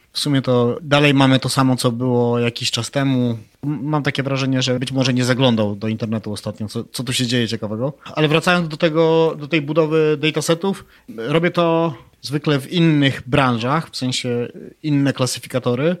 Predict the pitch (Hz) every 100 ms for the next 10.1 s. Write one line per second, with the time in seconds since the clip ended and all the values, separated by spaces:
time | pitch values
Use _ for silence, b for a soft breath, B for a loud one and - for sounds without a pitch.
0 | b - 135 151 151 156 - _ _ 165
1 | 165 165 156 156 147 143 139 117 135 127
2 | 135 127 _ _ _ - 139 165 151 147
3 | 143 - 143 135 147 139 - 131 127 143
4 | 135 135 127 _ 160 147 143 151 139 156
5 | 151 147 139 135 b b - 139 - 160
6 | 156 - 147 170 160 151 - 143 143 143
7 | 151 170 196 180 151 160 156 147 147 139
8 | 135 B B - 156 151 147 147 143 139
9 | 127 131 139 139 139 135 135 135 143 165
10 | 196